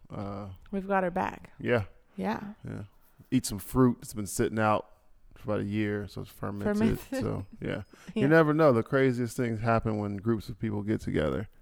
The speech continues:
Speaker 1: and they're not supposed to do something.
Speaker 2: <laughs> Well, we're not rule breakers.
Speaker 1: That's true.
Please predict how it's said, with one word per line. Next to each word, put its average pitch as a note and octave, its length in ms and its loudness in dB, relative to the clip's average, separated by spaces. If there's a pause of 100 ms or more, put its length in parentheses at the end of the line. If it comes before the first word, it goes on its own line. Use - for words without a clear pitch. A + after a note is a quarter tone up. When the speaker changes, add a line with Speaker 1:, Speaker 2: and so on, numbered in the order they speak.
Speaker 1:
and A2 120 2
they're G#2+ 80 2
not G#2+ 180 0
supposed A2 320 4
to G#2 80 0
do G#2+ 140 4
something. G2+ 500 -2
Speaker 2:
<laughs> - 960 -20
Well, F#3+ 240 -4
we're F#3+ 100 0
not F3 300 -2
rule D#3 220 -2
breakers. - 520 -8 (100)
Speaker 1:
That's - 160 -12
true. - 400 -8